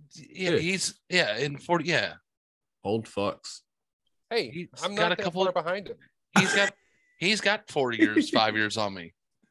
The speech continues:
Speaker 2: But, uh, he was, I was asking him questions about his tattoos, and he started bragging about how his, uh, face tattoos are d-, were done with a staple
Speaker 1: Oh, right
Speaker 2: and
Speaker 1: on.
Speaker 2: some weird
Speaker 1: Cool,
Speaker 2: shit like
Speaker 1: Leavenworth,
Speaker 2: that.
Speaker 1: right on.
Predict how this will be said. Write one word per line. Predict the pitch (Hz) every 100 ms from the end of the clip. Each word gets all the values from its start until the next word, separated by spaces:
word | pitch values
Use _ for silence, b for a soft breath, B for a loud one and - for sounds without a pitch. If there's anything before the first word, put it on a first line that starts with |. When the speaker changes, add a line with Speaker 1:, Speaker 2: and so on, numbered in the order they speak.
| _ _ _ _ _ _ _ _ _ _ _ -
Speaker 2:
But, | 131 135 131 107
uh, | 120 117 110
he | 120 131
was, | 127 123 117 - _
I | 120 120
was | 113 113
asking | 120 117 113 107 -
him | 131
questions | - 117 110 110
about | 101
his | 92
tattoos, | - 104 95 123 113 104
and | 95
he |
started | 95 139 117 98
bragging | 98 92 98 107
about | 98 98 -
how | 98 101 95
his, | 90 - -
uh, | 90 92 87 73 71 - _
face | - 98 95 -
tattoos | 113 101 - 107 104
are | 98
d-, | 87 92 -
were | 98 92
done | 87 90 92
with | 90
a | 82
staple | - - 85 - 104 113 _ _ b b b -
Speaker 1:
Oh, | 175 165 123
right |
Speaker 2:
and | - 165
Speaker 1:
on. | 160
Speaker 2:
some | 170 104 90 92
weird | 101 202
Speaker 1:
Cool, | 220 220 175
Speaker 2:
shit | 123 151
like | 165
Speaker 1:
Leavenworth, | 113 131 117
Speaker 2:
that. | 90 104
Speaker 1:
right | 135 147
on. | 139 143